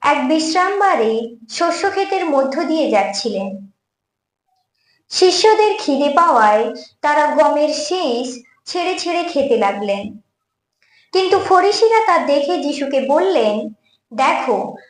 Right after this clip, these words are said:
বিশ্রামবারে যা করা নিয়ম বিরুদ্ধ, তোমার শিষ্যরা তাই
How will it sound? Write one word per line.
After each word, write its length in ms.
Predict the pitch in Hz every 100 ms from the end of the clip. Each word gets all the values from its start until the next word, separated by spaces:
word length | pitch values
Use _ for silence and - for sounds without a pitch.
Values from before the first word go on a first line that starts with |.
| -
বিশ্রামবারে 840 | 226 339 - 427 427 392 359 349
যা 220 | 262 302
করা 280 | 285 262 262
নিয়ম 380 | 262 262 349 392
বিরুদ্ধ, 640 | 392 381 - 262 220 226 220 _ _
তোমার 300 | 294 294 302
শিষ্যরা 800 | 302 330 359 - 392 254 220 220 - - -
তাই 260 | 294 302